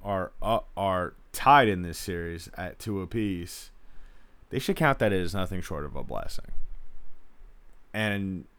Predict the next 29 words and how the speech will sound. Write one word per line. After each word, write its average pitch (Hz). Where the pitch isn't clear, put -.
maybe 113
some 135
of 120
you 110
first-time 98
listeners, 90
if 82
you 87
are 98
a 82
first-time 80
listener 80
listening 80
to 69
this, 78
please 151
go 127
ahead 104
and 95
like 87
and 80
subscribe 80
to -
the 73
show. 78
We 80
humbly 78
ask 78
you. 82